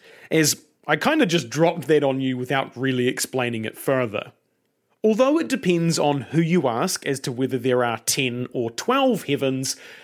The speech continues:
the gist of the idea is that there are multiple areas or levels in the sky that are stacked on top of each other, the main way to get between them to be to climb up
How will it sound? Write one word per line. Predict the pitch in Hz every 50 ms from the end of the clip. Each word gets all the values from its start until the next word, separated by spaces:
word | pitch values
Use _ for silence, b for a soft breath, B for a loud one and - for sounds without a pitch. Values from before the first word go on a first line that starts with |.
| B B B
the | - 294
gist | 220 - 349 320 - -
of | 269 208 170
the | 202 185 170
idea | 160 151 147 117 147 147 139 135 131 131 -
is | 156 147 135
that | 123 151 143 147 131
there | 147 143 139
are | 131 127
multiple | 135 143 151 151 143 135 - 151 110 - 127 117 113 113 - -
areas | 185 202 226 247 254 254 285 269 269 240 - - - -
or | 170 160 160 156
levels | 147 147 156 160 185 190 151 135 135 117 110 - 120 123 -
in | - - 139 135 123
the | 117 127
sky | - - - - 170 156 143 135 131 131 127 B B B B B
that | 220 240
are | 262 262
stacked | 262 - - 143 135 131 - - - _
on | - 143 147
top | 143 - - 190 180 -
of | 165 135 127
each | 127 123 - -
other, | 127 110 - 104 113 117 - _ _ _ B B B B B B B
the | - 185
main | 170 156 160 165 160 156 151 143
way | 131 143 143 143 135
to | 127 - 151
get | 123 113 139 139 -
between | - - - - - - 294 294 269 208
them | 143 143 131 123 120 b b b b b
to | - 165
be | 127 143 143 143 139
to | - - - 139 127
climb | 131 - - 190 208 202 214 214 208
up | 202 202 - - -